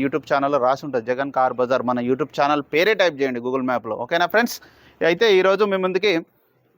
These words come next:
స్విఫ్ట్ డిజైర్ వీడీఐ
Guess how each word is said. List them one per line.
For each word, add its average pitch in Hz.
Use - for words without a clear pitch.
స్విఫ్ట్ 240
డిజైర్ 226
వీడీఐ 202